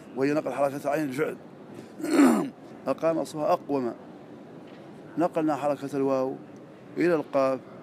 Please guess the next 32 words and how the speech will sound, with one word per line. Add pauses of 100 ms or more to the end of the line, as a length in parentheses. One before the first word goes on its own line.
(380)
ثم
قلبنا
الواو
ألفاً (360)
لتحركها
في
الأصل، (580)
وانق-،
و-،
و-،
وانفتاح
ما
قبلها
في
الحال، (240)
صارت
أقام. (400)
كذلك
مقيم (500)
ومبين،
أوضحتها
قبل
قليل،
مقيم (360)
ويقيم (360)
ويبين،
يقيم
أصلها
يقوم، (520)
نقلنا
حركة
الواو